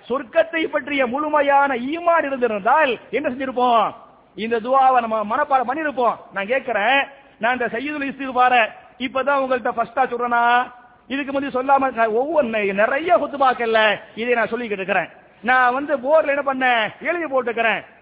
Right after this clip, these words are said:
அப்ப அது ஒவ்-, ஒவ்வொன்றையும் அசால்ட்டு, ஒவ்வொன்றையும் அசால்ட்டு. நீங்கள் முயற்சித்தால் நிச்சயமா முடியும். அதனால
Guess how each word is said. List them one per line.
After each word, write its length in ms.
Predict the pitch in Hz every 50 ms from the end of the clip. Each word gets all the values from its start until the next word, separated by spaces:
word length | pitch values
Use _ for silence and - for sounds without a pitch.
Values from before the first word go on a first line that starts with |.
| _ _
அப்ப 180 | - 226 247 220
அது 260 | 180 202 208 202 226
ஒவ்-, 200 | 269 302 311 294
ஒவ்வொன்றையும் 640 | 277 294 320 330 339 339 330 330 330 330 330 311 294
அசால்ட்டு, 420 | 285 285 302 294 294 285 294 285
ஒவ்வொன்றையும் 580 | 269 240 254 302 311 302 302 302 302 294 269 262
அசால்ட்டு. 580 | 262 277 262 254 247 - 254 240 226 190 - - - - _ _
நீங்கள் 420 | - 202 240 262 254 226 233 233 208
முயற்சித்தால் 760 | 214 240 285 302 311 302 - 320 302 - - 311 320 311
நிச்சயமா 380 | 311 254 - 311 302 294 294 294
முடியும். 480 | 277 269 269 269 247 247 240 226 190 131 - - - _ _
அதனால 680 | 175 190 208 214 196 180 170 170 196 220 240 247 240 233